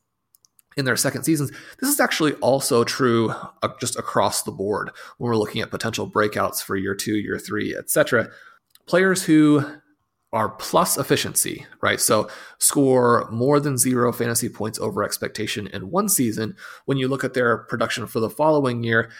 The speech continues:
they outscore the negative F P O E performers by almost fifty points. They have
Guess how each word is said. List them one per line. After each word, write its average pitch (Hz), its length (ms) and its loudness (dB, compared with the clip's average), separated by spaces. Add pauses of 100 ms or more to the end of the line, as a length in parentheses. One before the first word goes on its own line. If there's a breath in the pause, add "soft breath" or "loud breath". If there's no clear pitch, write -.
(160 loud breath)
they 147 120 2
outscore 139 520 2
the 113 80 0
negative 123 640 4 (180 loud breath)
F 123 200 0
P 123 180 0
O 110 80 0
E 110 100 0
performers 107 640 -4 (300 loud breath)
by 110 160 2
almost 110 340 -2
fifty 113 220 -6
points. - 540 -2 (600)
They 127 140 4
have 113 400 0